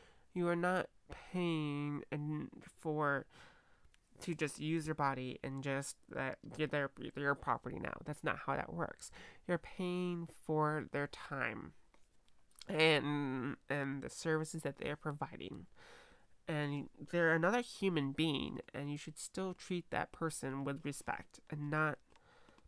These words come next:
be a piece of shit. And, uh, yeah, um,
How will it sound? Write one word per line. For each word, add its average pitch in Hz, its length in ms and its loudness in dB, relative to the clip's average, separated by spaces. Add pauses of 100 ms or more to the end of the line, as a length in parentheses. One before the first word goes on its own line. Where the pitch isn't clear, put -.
be 135 480 -2
a 156 60 -6
piece - 360 -8
of - 80 -6
shit. - 460 -6 (800)
And, 143 360 -2
uh, 127 220 2 (1300)
yeah, 196 380 8 (420)
um, 175 640 2